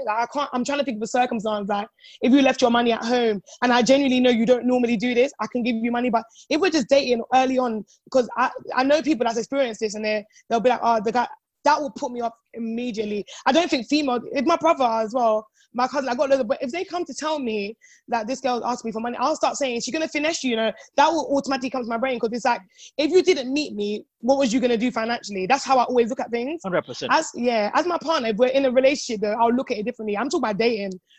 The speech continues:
Speaker 1: Relationship,
Speaker 2: Yeah.
Speaker 1: we can start moving up a, up a bit. But even that, I'll start questioning. We need to be in a really good place for you to ask me, even if we're in a relationship, 'cause it's like, did you jump in a relationship with me 'cause you knew I was fi-, I could financially, like, help you?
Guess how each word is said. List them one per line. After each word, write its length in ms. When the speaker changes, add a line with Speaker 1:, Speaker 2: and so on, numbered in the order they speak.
Speaker 1:
Relationship, 340
Speaker 2:
Yeah. 80
Speaker 1:
we 60
can 120
start 200
moving 280
up 140
a, 220
up 160
a 60
bit. 300
But 240
even 280
that, 320
I'll 140
start 200
questioning. 340
We 120
need 160
to 60
be 120
in 80
a 80
really 240
good 180
place 260
for 60
you 100
to 120
ask 160
me, 140
even 120
if 80
we're 100
in 60
a 60
relationship, 400
'cause 140
it's 120
like, 200
did 160
you 80
jump 280
in 80
a 40
relationship 340
with 60
me 120
'cause 180
you 80
knew 320
I 80
was 180
fi-, 160
I 60
could 160
financially, 580
like, 140
help 300
you? 260